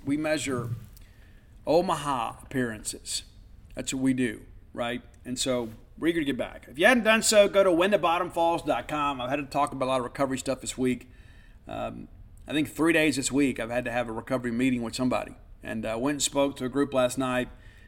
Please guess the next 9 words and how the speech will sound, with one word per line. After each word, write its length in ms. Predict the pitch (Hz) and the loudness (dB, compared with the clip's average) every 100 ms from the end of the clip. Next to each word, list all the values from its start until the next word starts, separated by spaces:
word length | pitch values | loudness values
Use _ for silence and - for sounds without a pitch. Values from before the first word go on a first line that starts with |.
| - | -10
I 100 | 113 | -8
wanna 160 | 117 127 | -6 -2
thank 240 | 143 131 | 0 0
for 160 | - 131 | 0 0
everybody 360 | 131 131 127 | 2 2 2
that 40 | 127 | 0
came 220 | 147 135 | 0 0
out. 360 | 127 120 123 - - - - - - - - - - - - | 0 -2 -4 -12 -18 -20 -20 -20 -20 -20 -20 -20 -20 -20 -14
Uh, 120 | 107 | -12